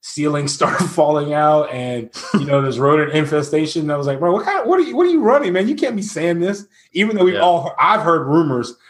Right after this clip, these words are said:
Speaker 1: that the rats that are in ever, or, uh, that are in, uh, the, the bank right now are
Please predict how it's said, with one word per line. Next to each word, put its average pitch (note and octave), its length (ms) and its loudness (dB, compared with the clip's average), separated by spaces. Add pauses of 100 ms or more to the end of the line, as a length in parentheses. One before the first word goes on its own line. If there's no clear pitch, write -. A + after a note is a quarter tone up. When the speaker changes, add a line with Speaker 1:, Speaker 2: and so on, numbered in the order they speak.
(140)
Speaker 1:
that A#2 140 -6
the A#2+ 100 -2
rats C#3 340 0
that C3 100 -2
are B2 100 0
in C3+ 360 0
ever, A#2+ 300 -2
or, B2+ 240 0
uh, B2 100 0
that B2 180 2
are B2 80 2
in, C3 300 0
uh, A#2 420 -2 (240)
the, A2+ 300 -2
the A#2 140 -4
bank A#2+ 300 0
right A#2 200 0
now A#2 320 0
are A2 440 0